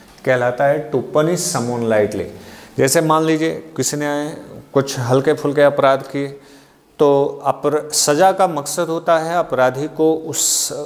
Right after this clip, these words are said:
अपराध का एहसास कराना। तो आपने केवल इसलिए सजा दिया ताकि इसको ये एहसास हो जाए और हल्का सजा दिया ताकि इसको ये तकलीफ़ ना हो, तो इसका मतलब होता है to let someone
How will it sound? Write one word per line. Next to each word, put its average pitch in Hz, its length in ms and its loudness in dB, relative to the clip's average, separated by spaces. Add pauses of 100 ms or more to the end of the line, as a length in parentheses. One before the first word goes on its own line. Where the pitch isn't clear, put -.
(100)
अपराध 127 400 2
का 131 180 2
एहसास 117 420 0
कराना। 90 420 -8 (640)
तो 170 80 6
आपने 175 320 2
केवल 185 260 0
इसलिए 196 320 0
सजा 170 340 0
दिया 160 260 0
ताकि 165 360 -2
इसको 160 240 -4
ये 156 120 2
एहसास 139 640 0
हो 127 80 -2
जाए 123 260 0
और 139 280 0
हल्का 143 340 2
सजा 120 340 -2
दिया 110 280 -4
ताकि 123 420 -6
इसको 123 300 -2
ये 120 140 2
तकलीफ़ 139 500 0
ना 120 80 -4
हो, 117 200 -8 (640)
तो 185 380 6
इसका 143 280 2
मतलब 151 340 2
होता 147 200 0
है 151 140 -2
to 143 60 2
let 139 480 2
someone 120 360 -2